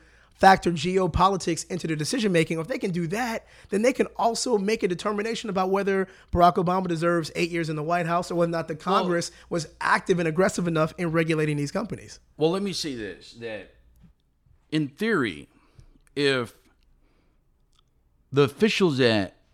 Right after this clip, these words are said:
Speaker 2: Facebook and Google and Amazon, if they're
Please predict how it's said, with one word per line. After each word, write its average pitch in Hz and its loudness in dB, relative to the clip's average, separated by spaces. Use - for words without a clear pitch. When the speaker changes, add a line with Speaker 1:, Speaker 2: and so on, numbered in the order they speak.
Speaker 2:
Facebook 135 0
and 90 -8
Google 98 -10
and 95 -8
Amazon, 95 0
if 92 -4
they're 147 6